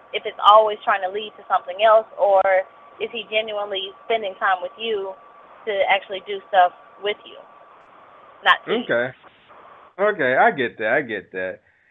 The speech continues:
Speaker 2: Yeah, I can see a dude now like, uh, "Yeah, baby, oh, is that time? Yeah, I'm gonna catch you, uh, next Wednesday. Uh, yeah, I'll holler at you. Oh, wait a minute. What that mouth do, though?" <laughs>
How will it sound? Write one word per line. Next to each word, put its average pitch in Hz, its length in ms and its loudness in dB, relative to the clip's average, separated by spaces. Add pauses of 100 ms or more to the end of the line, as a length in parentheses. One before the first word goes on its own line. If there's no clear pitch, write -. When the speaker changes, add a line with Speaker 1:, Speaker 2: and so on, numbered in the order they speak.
Speaker 2:
Yeah, 175 180 4
I 175 60 4
can 165 160 -6
see 160 80 -4
a 147 100 2
dude 139 320 -4
now 127 320 0
like, 107 240 -2
uh, 104 280 0
"Yeah, 180 300 -2
baby, 160 380 -2
oh, 160 200 0
is 170 180 -2
that 170 240 -2
time? 208 420 0 (460)
Yeah, 220 260 2
I'm 220 140 2
gonna 202 160 0 (200)
catch 180 300 0
you, 160 220 0
uh, 117 360 4
next 131 420 -4
Wednesday. 123 1000 0
Uh, 110 460 2 (520)
yeah, 135 220 -2
I'll 127 180 4
holler 120 240 0
at 113 140 -10
you. 117 160 -8 (400)
Oh, 165 140 4
wait 156 200 2
a - 40 -2
minute. 104 300 -8 (200)
What 175 240 -4
that 139 160 -2
mouth 123 300 0 (100)
do, 117 160 -8
though?" 98 320 -8 (500)
<laughs> - 80 -18